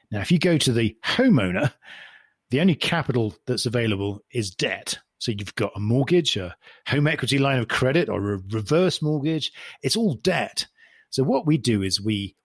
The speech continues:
work with investors who are interested in participating in the equity portion of your home. So that means if your home goes up in value, they get paid by taking a share of that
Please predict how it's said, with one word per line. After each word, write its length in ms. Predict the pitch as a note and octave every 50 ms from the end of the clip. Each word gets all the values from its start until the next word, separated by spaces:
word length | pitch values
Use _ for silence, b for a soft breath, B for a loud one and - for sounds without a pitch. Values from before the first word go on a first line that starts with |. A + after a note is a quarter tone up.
| -
work 320 | A#2 C3 G3 G3 D#3+ - -
with 120 | B2 A2+
investors 920 | A#2+ A2+ A2 G2+ F#2+ F#3+ F#3+ G3 F3 - - - F2 E2 F#2+ - - - b b b b b b b b
who 160 | - B2 B2 A#2+
are 100 | B2 - -
interested 720 | - F3+ G#3 - - - B2 G#2 - - - A2 G#2 F#2+ - _ _ -
in 320 | A2 G#2+ G#2 G#2 G2+ F#2+ - -
participating 1040 | - - A#2 G2+ - - - E3+ - - D3 - - B2+ A#2 A2 - A#2 A2 A2 - -
in 160 | A#2+ A2+ G#2+
the 240 | G2 G#2+ A2 A2 - _ -
equity 520 | - F3+ - - - C3 - - A2 F#2+
portion 540 | - - - A#2 G2 F#2+ - - - F#2 F2+ - -
of 200 | G#2 F#2+ F2 -
your 200 | F#2+ F2+ E2+ E2
home. 340 | - F#2+ E2+ D#2 D#2 D#2 - - _ B B B B B B B B B
So 160 | B - - -
that 180 | C3+ F#3+ F#3
means 380 | C#3+ B2 A2 G#2 G#2 G2 - - B B B B B
if 180 | C#3 B2+ -
your 200 | - B2+ C3+ B3+
home 340 | - - E3+ E3 D3 C3 A#2+
goes 300 | G#2 B2+ A#2 A2+ G#2+ - - -
up 260 | F3+ F3+ D#3+ - -
in 160 | B2 A2 G#2
value, 600 | G2+ B2 F#3 G#3 G3 B2+ F#2+ F2 F2 F2 G2+ B2+ - _ _ b b b b b b b
they 160 | - D3 F3+ F#3
get 240 | - E3 B2+ -
paid 320 | - - D3+ D3 C3+ A2+ -
by 140 | B2 A#2 G#2+
taking 400 | - - A2+ A2 - A2+ A#2 A2
a 40 |
share 600 | G#2 - - - - A3+ G#3+ G3+ F#3+ D#3+ C3 A#2+
of 140 | A#2+ A2+ -
that 240 | - B2 A2+ A2+ -